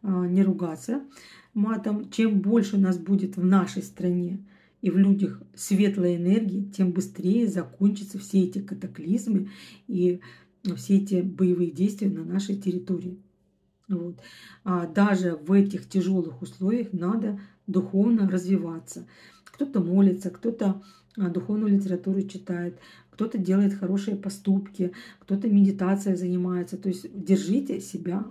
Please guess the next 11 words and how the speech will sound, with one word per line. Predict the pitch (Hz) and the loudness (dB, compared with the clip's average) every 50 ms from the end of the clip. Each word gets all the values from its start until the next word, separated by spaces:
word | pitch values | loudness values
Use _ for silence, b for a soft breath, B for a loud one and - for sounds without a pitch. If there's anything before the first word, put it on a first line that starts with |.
| - | -10
в | 233 208 190 | -8 -6 -4
руках. | 190 190 - - 175 - - - - _ _ _ _ _ _ _ _ _ _ _ _ _ _ _ _ _ _ _ - | -4 -4 -6 -8 -12 -12 -14 -20 -20 _ _ _ _ _ _ _ _ _ _ _ _ _ _ _ _ _ _ _ -12
Вот. | 208 175 - 170 170 - _ b b b b b b b | -12 -12 -12 -14 -20 -20 _ b b b b b b b
Вот | 202 185 190 - - | -4 -4 -4 -2 -2
такой | 190 196 - 208 196 180 | -6 -4 0 0 0 0
мой | 170 170 170 | 0 -2 -8
посыл, | - - 185 - - - 190 214 294 311 - B B B B B B B B B B | -10 -10 -12 -10 -6 0 0 0 0 0 -6 B B B B B B B B B B
а, | - 185 175 175 175 175 165 165 | -6 -4 -4 -4 -4 -6 -8 -12
всем | 127 - - 196 196 196 190 | -12 -6 0 4 4 4 4
моим | 185 175 170 170 175 | 2 0 -4 -6 -8
клиентам | - - 190 180 165 170 151 160 170 214 254 302 359 | -4 -2 -2 -2 -2 -4 -8 -10 -8 -6 -6 -6 -8